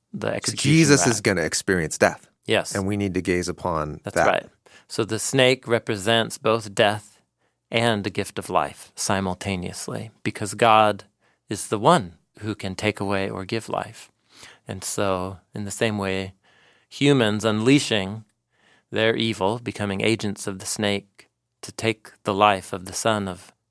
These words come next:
Speaker 1: Adam, will actually, in God's plan and purpose, become the way that he gives life.
Speaker 2: Moses is holding a symbol of the chaos
Speaker 1: Mm-hmm.
Speaker 2: creature. Jesus is, like, nailed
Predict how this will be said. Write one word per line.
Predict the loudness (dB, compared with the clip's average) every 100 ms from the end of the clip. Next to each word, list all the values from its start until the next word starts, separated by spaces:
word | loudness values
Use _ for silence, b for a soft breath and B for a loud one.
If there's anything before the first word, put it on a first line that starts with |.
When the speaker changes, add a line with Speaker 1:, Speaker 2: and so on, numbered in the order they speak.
| -2
Speaker 1:
Adam, | -2 -2 -10 -14 _ b b b b -6
will | -2
actually, | 0 0 -2 -6 -6 -6
in | -8 -8 0
God's | 4 6 4 0 -10 -12 _ _ _ -4
plan | 0 0 -2
and | -8 -4
purpose, | -4 -4 -8 -8
become | -12 -14 -4 0 2 0 -10
the | -12
way | -6 -4 -6
that | -10
he | -10 -8
gives | -8 -6 -8 -8 _
life. | -2 0 0 -12 -20 _ _ _ _ _ B B
Speaker 2:
Moses | 8 8 8 2
is | 0
holding | 2 4 6 6 4 0 -6 -6
a | -4 -2
symbol | 0 0 2 2
of | 0
the | -4
chaos | -4 2 4 4 0 -6 _ _
Speaker 1:
Mm-hmm. | -14 -8 -8
Speaker 2:
creature. | -2 -2 0 0 0 -4 b b -6
Jesus | -2 0 2
is, | 2
like, | 2
nailed | 2 2 4 2 0 -8